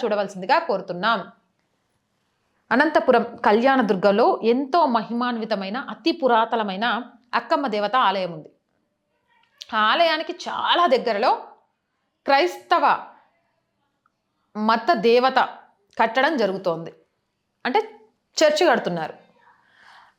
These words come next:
అంటే as per రూల్స్ ప్రకారం నేను విన్నది, ఆలయాలకు రెండు కిలోమీటర్ల పరిధి లోపల, రెండో మూడు కిలోమీటర్ల పరిధి లోపల ఎలాంటి అన్యమతానికి సంబంధించిన ప్రచారానికి సంబంధించి, లేకపోతే అన్యమతాలకు సంబంధించిన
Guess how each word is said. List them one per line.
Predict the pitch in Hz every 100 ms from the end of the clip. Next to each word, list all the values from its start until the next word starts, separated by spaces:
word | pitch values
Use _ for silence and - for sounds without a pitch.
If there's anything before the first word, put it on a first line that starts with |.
| _ - -
అంటే | 240 254 359 381 - 185
as | 233 - 349
per | 226
రూల్స్ | 254 254
ప్రకారం | 226 - 170 190 381 - _ _ _ 214
నేను | 214 269
విన్నది, | 233 190 190 196 311 403 - _ -
ఆలయాలకు | 214 320 349 262 175 175 208
రెండు | 208 247
కిలోమీటర్ల | 320 254 240 226 214 196
పరిధి | 185 180 185
లోపల, | 175 175 -
రెండో | 196 226 311
మూడు | 302 233
కిలోమీటర్ల | 233 233 202 190 190
పరిధి | 175 175
లోపల | 190 170 147 - - - _
ఎలాంటి | 233 277 403 392
అన్యమతానికి | 359 269 277 269 254 240
సంబంధించిన | 226 202 208 202 202 240
ప్రచారానికి | 403 311 208 233 208 202
సంబంధించి, | - 185 185 185 185 196 - - _
లేకపోతే | 233 262 262 294
అన్యమతాలకు | 240 277 277 269 254 247
సంబంధించిన | 226 202 202 202 214 254 440